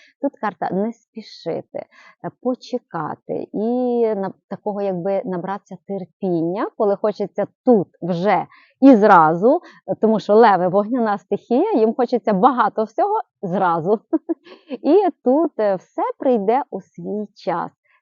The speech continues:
Після ночі завжди настає ранок, настає день. І зараз у вас такий, е, час почекати,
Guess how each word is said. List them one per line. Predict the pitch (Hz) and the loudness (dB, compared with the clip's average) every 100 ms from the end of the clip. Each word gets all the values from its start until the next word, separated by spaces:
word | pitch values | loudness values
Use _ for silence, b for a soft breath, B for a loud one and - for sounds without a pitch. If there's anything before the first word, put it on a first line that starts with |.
| _ | _
Після | 226 - 190 180 | -4 -2 -4 -2
ночі | 180 262 - 269 | -2 -4 -6 -8
завжди | 180 160 151 190 254 | -6 -8 -4 -4 -4
настає | 160 _ 170 156 165 | -6 _ -10 -8 -8
ранок, | 190 240 247 - | -8 -8 -10 -12
настає | - _ 165 151 175 | -16 _ -14 -8 -8
день. | 156 165 160 b b - | -6 -6 -8 b b -6
І | |
зараз | 285 494 415 277 | -4 -4 -6 -4
у | |
вас | 285 339 - | -4 -4 -6
такий, | 233 - 262 277 262 | -10 -4 -2 0 0
е, | 214 202 185 185 | -2 -4 -4 -4
час | - 240 269 320 _ 214 - _ _ _ - | -6 -4 -4 -6 _ -10 -10 _ _ _ -8
почекати, | 494 453 - 214 208 - | -6 -6 -4 -4 -4 -6